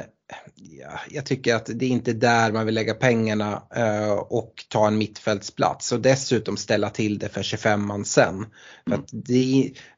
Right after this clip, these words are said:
Speaker 1: Rashford kommer man förmodligen vilja ha förbi tjugofemman, så han sätter man på bänken. Och vi kan komma in lite nu på, på, <laughs> på nästa punkt, men vi ska, vi ska även prata Leeds. Men,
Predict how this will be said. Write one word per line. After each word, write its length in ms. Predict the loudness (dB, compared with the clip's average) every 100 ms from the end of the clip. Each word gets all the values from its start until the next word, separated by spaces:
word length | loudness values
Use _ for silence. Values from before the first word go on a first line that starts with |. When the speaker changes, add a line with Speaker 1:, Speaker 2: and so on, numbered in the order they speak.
| 4
Speaker 1:
Rashford 600 | 6 4 2 2 2 2
kommer 240 | 2 4
man 180 | 2 -2
förmodligen 380 | -4 -6 -6 -6
vilja 180 | -6 -2
ha 400 | 0 0 0 -8 _ _ _ _
förbi 360 | -2 2 4 4
tjugofemman, 500 | 0 -6 -6 -8 -2
så 80 | 0
han 140 | 2
sätter 260 | 2 -2 -2
man 120 | -8
på 80 | -4
bänken. 480 | -4 -6 -10 -8 -8 -10 -20 -14 -2
Och 100 | 2
vi 60 |
kan 280 | 4 4 2 -6 0
komma 280 | 4 4
in 360 | 4 4 4 2
lite 280 | 0 -2 -2
nu 180 | -2 -4
på, 280 | -4 -6 -6 _
på, 340 | -4 -2 -2 -2 -2 -2 -2 0
<laughs> 480 | -2 -4 -12 -20 -6
på 100 | 2
nästa 340 | 2 4 2 2
punkt, 260 | 0 0
men 120 | 0 0
vi 80 |
ska, 240 | 2 2 4
vi 120 | 2
ska 160 | 2 4
även 220 | 4 0
prata 280 | -2 -2 -2
Leeds. 440 | 0 -2 -4 -2
Men, 200 | -2